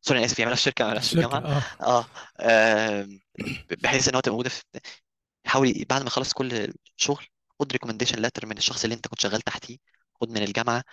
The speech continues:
Speaker 1: خد من البروفيسور اللي كان بي-، مش عارف بيعمل، بي-، بي-، بيدرس لك ماده ايه وكان بيحبك، فكان درجات، درجاتك فيها كويسه، خد منهم ريكومنديشن ليترز. آه، تقل السي في بتاعك.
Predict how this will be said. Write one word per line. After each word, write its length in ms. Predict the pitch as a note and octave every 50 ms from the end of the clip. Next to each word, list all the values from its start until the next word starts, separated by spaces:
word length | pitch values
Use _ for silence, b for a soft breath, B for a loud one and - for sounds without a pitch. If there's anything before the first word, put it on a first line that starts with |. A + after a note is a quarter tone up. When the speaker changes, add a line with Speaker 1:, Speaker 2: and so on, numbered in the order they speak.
| b b _ -
Speaker 1:
خد 80 | G#2+ G#2+
من 60 | G#2+ G2+
البروفيسور 480 | G2 - - - - B2+ - - A2+
اللي 140 | G#2 G2+ G#2
كان 140 | - G#2+ G#2
بي-، 140 | G#2+ G2+ G#2
مش 180 | G#2 - - G#2+
عارف 280 | A2+ G2+ - A#2 A#2
بيعمل، 480 | A2 A2 G#2+ A2 A2 G#2 - - - - _
بي-، 80 | -
بي-، 120 | - - G#2+
بيدرس 380 | - G#2 G#2+ G#2+ B2 - -
لك 100 | - -
ماده 200 | - B2+ B2+ B2 - -
ايه 260 | A2 A#2+ B2 B2 A#2 - -
وكان 200 | A#2+ - - G#2+
بيحبك، 380 | G#2+ - - G#2+ A2+ A#2 A#2+ -
فكان 260 | - - - A2 A2 B B B B B B B
درجات، 480 | G#2 G#2+ - A2 A2 A2 A#2 B2 B2 - - - -
درجاتك 220 | - A2+ A#2+ B2 A#2+
فيها 120 | - B2 -
كويسه، 420 | - G#2 G#2 A#2 A#2 - - C#3 B B B B
خد 240 | - - C#3+ C#3 C3+
منهم 340 | B2+ B2+ - - A2+ G#2 - _ _ _
ريكومنديشن 460 | - - A2 G#2+ G#2 A#2 A#2 - G#2+
ليترز. 320 | G2+ G#2 - - D3 - B B B B B B B B _ _ -
آه، 400 | - A#2 A2 G#2+ G#2 G#2 G2+ G2+ - _ _ _ _ _ _ _ _ -
تقل 260 | - B2+ - - A#2 A2 -
السي 260 | - - - - A2+
في 80 | A2+ A#2
بتاعك. 420 | - - A#2 B2 C#3+ - - _